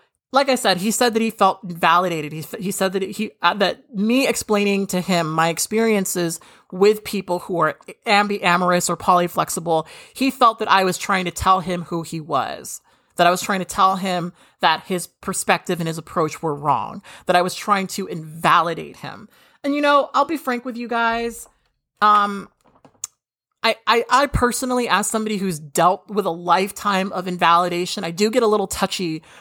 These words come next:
when people act like me describing my own boundaries is some sort of invalidation to, of, of them and their identity.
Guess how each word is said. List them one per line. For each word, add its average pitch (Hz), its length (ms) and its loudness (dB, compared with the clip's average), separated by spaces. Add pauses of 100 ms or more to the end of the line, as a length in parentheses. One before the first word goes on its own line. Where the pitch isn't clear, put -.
when 185 180 -4
people 202 360 -6
act - 320 0
like 170 360 0 (280)
me 208 300 0
describing 190 540 2
my 180 140 0
own 180 280 -2
boundaries 196 800 0 (680)
is 185 400 2
some 202 500 0
sort 190 260 -2
of 180 120 -8
invalidation 170 1040 0 (140)
to, 185 240 0
of, 165 200 0
of 170 180 -2
them 170 180 0
and 165 100 -4
their 160 100 -2
identity. 170 380 -2